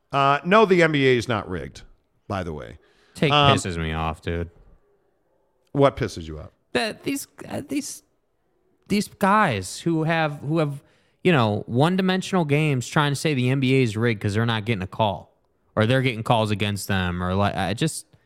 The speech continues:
Speaker 2: dude, like, I don't know. I just, I, I, I have no doubt that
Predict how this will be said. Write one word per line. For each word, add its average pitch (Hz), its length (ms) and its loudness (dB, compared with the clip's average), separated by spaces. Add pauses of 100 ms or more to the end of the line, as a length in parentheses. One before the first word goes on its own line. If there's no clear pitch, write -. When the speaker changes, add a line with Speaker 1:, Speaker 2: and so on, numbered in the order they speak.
(540)
Speaker 2:
dude, 127 280 2
like, 101 260 0 (1400)
I 139 60 4
don't 180 100 4
know. 185 140 4
I 107 100 2
just, 117 300 -4
I, 135 240 2
I, 135 180 -2
I 139 200 0
have 147 180 -4
no 196 160 2
doubt 151 500 0 (300)
that 117 560 0